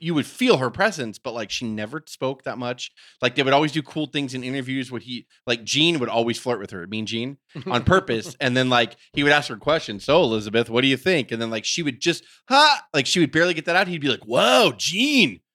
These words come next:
Speaker 1: what are you doing talking to her?" Like, and it was just a great, like, thing. She
Speaker 2: So
Speaker 1: would never
Speaker 2: good.
Speaker 1: actually say anything. She would almost, like, say it, and then, like, Macho Man would step in and cut it off, you know?
Speaker 2: Yeah.
Speaker 1: Like, and it was just great stuff. Just honestly, like, really good stuff. You know,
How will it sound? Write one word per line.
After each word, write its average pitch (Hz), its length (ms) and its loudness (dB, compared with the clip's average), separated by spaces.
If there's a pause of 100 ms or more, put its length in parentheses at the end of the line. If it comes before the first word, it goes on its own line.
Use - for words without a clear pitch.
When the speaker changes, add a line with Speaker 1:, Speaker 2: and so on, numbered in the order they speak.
(340)
Speaker 1:
what 104 120 -10
are 143 40 -10
you 175 80 -10
doing 196 240 -8
talking 240 480 0
to 165 80 0
her?" 117 240 0
Like, 107 240 -4
and 139 60 -2
it - 40 -2
was 135 120 -4
just - 120 -8
a 160 60 -2
great, 151 520 -2
like, 139 280 -2
thing. 143 240 -2
She 127 140 -4
Speaker 2:
So 110 80 -6
Speaker 1:
would 123 80 -6
never 151 260 0
Speaker 2:
good. 131 80 -6
Speaker 1:
actually 135 320 -2
say 131 220 -4
anything. 113 420 -12 (220)
She - 120 -6
would 143 100 -2
almost, 151 540 4
like, 107 200 -4
say 98 260 -4
it, 95 120 -8
and 110 140 -6
then, 107 140 -6
like, 101 200 -8
Macho 110 300 -8
Man 104 120 -10
would 101 100 -14
step - 260 -8
in 101 80 -12
and 87 80 -16
cut 98 140 -12
it 90 100 -14
off, 90 260 -10
you 101 60 -14
know? 95 100 -8
Speaker 2:
Yeah. 107 180 -2 (300)
Speaker 1:
Like, 120 140 0
and 139 80 2
it 139 40 -4
was 127 100 -2
just 135 200 -6
great 156 340 -2
stuff. 104 360 -6
Just 117 300 -10
honestly, 135 440 -2
like, 101 280 -6
really 151 440 -2 (680)
good 165 240 2
stuff. 107 400 -4
You 151 60 -2
know, 160 260 -2